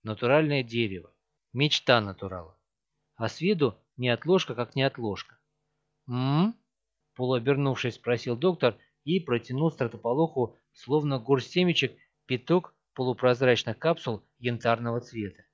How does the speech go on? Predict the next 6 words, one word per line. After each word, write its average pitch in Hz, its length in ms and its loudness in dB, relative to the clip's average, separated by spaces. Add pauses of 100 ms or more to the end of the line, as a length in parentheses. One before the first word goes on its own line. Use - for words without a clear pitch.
(640)
Видимо, 143 460 -2
коньяк, 120 640 -2 (320)
а 113 100 -2
может, 151 360 2
ликёр. 120 520 -6 (800)
"М?", 139 480 2